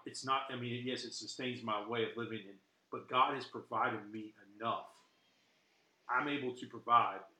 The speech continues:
Monday through Friday. There's sometimes on Saturday, sometimes like that. Um, and thankfully, you know, I can, I can do that.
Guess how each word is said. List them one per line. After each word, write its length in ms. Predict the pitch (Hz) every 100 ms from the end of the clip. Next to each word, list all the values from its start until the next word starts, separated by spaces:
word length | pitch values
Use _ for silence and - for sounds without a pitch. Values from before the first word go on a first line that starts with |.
| _
Monday 300 | 117 117 113
through 160 | 110 107
Friday. 340 | - 101 95 92 - _
There's 160 | 110 -
sometimes 360 | 117 113 110 110
on 100 | 107
Saturday, 360 | 113 95 95
sometimes 340 | 92 104 107 95
like 180 | 92 -
that. 160 | - - _ _ _ _ -
Um, 200 | 107 95 87 - _
and 120 | 113 101 -
thankfully, 520 | 143 - 113 101 98 -
you 120 | 123 107
know, 80 | 101 -
I 120 | 107
can, 140 | - 101 -
I 40 |
can 160 | - 98
do 140 | 135 135 101
that. 160 | -